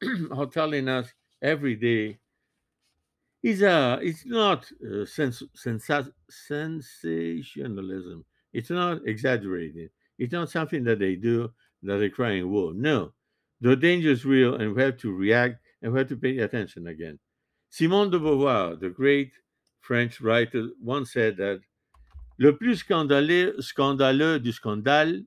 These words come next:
est de s'y habituer." Le plus scandaleux du, du scandale est de s'y habituer. Which means the worst part of the scandal is to get used to it.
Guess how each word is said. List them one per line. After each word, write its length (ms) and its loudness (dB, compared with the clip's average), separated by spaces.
est 200 2
de 180 -2
s'y 240 -6
habituer." 580 -6
Le 160 -4
plus 260 -4
scandaleux 1000 -2
du, 200 -12
du 240 -10
scandale 640 -6
est 100 -4
de 140 -6
s'y 200 -8
habituer. 600 -8
Which 200 -4
means 380 -2
the 100 8
worst 440 2
part 260 4
of 140 -2
the 100 -6
scandal 480 0
is 160 -8
to 140 -4
get 180 0
used 280 -6
to 100 -20
it. 140 -20